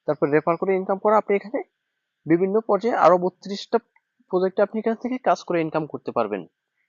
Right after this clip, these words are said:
তো যারা যারা কাজ করতে চান, এখনই স্ক্রিনে দেওয়া রেফার কোডটি দিয়ে একটি ফ্রি অ্যাকাউন্ট রেজিস্ট্রেশন করে ফেলুন,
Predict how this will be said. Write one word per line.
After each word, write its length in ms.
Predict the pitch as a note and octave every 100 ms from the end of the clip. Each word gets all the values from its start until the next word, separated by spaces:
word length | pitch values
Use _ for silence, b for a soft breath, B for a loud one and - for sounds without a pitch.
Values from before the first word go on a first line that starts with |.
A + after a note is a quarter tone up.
| _ _ _ _ _ _ _ _ _ _ _ _ _ _ _ _ _
তো 40 | F#3+
যারা 180 | F#3 G3+
যারা 160 | A3 A3+
কাজ 100 | G3 -
করতে 260 | - E3+
চান, 180 | F#3 G3+ B3+ _ _ _ _ _ _
এখনই 380 | D#3+ - G3+ A3+ - _ _ _
স্ক্রিনে 320 | F3 - G3+ G3
দেওয়া 160 | G3
রেফার 280 | F3 E3 F3
কোডটি 340 | F3 F3 D#3+ F3+
দিয়ে 160 | F#3 A3+ _
একটি 240 | F3 _ F#3+
ফ্রি 200 | _ F#3+
অ্যাকাউন্ট 320 | F#3 G3+ A#3 A3
রেজিস্ট্রেশন 520 | F#3 F#3+ - F#3+ G#3
করে 200 | G3 F#3+
ফেলুন, 240 | G3 A3+